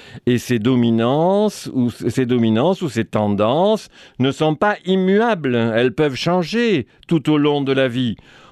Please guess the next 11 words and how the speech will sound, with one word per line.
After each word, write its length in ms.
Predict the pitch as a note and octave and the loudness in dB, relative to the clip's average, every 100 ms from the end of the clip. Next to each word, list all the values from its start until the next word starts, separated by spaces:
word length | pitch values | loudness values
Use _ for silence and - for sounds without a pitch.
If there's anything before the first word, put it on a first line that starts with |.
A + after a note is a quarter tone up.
| - | -2
On 160 | A#2+ A#2+ | 0 0
peut 180 | C3 A#2 | 0 0
être 320 | C#3 - A#2 | -2 0 0
moins 400 | A2+ B2+ C#3+ B2 | 2 2 0 -2
introverti 760 | B2+ A2+ A#2+ A#2 A2 - B2 | -4 -2 0 0 -4 -4 -2
dans 160 | A2+ A2 | 0 2
l'âge 300 | A2 G#2+ G2 | 2 0 0
mûr 600 | A2 A2+ C3 E3+ F#3+ - | 2 2 4 2 2 0
que 100 | B2+ | 0
dans 180 | A#2+ A#2+ | 2 0
l'adolescence, 1080 | A2+ G#2+ G#2 G2 - D#3 F#3+ G#3 G#3 - | 0 0 -2 -2 -2 0 2 2 0 -4